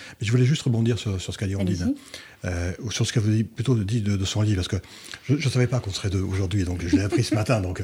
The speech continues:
Speaker 1: j'ai, j'ai pas lu le livre, malheureusement. Mais
Speaker 2: C'est
Speaker 1: de,
Speaker 2: bien.
Speaker 1: de, de ce que vous venez de dire, euh, toutes les deux,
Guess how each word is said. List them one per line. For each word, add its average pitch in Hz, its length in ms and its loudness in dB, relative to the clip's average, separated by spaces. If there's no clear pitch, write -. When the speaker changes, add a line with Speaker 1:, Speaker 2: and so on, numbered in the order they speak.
Speaker 1:
j'ai, 104 200 2
j'ai 104 100 2
pas 123 120 6
lu 120 100 8
le 117 60 8
livre, 110 220 6
malheureusement. 95 460 2
Mais 110 160 6
Speaker 2:
C'est 120 100 0
Speaker 1:
de, 123 120 2
Speaker 2:
bien. 127 240 2
Speaker 1:
de, 131 120 2
de 127 140 4
ce - 80 2
que 135 80 4
vous 131 100 6
venez 120 160 2
de 110 60 0
dire, 139 240 0
euh, 104 80 2
toutes 107 220 -4
les 110 80 2
deux, 139 200 2